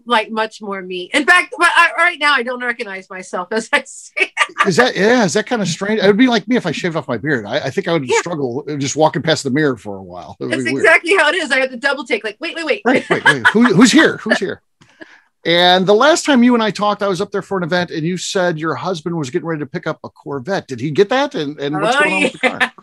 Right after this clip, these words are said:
Speaker 2: car?
Speaker 1: <laughs> Oh, yeah. Yeah, we've been riding around in the, this, uh, C eight, like, since, uh, since the end of, uh, July.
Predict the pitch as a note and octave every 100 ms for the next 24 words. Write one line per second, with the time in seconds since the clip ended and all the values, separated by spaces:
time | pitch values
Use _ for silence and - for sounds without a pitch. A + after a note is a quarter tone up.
0 | - B3 - C#4+ - - - B3 _ _
1 | - - _ _ _ _ _ C#4+ D#4+ D#4+
2 | A#3 G3 - _ _ - B3+ B3 C4 D4
3 | D4 C4+ C4 B3 A#3 A3 A3 G#3 G3+ G3+
4 | G#3 G3+ - - G3+ F#3 F3+ - C4+ C4
5 | A3+ G#3+ G#3 _ _ _ - G#3 G3+ F#3+
6 | _ - C4 A#3+ - A3+ G3+ G3 _ _
7 | _ _ _ - D4 A#3+ B3+ B3 A#3+ A#3
8 | G3+ G#3 G3 F#3+ G#3 G3+ G3 F3+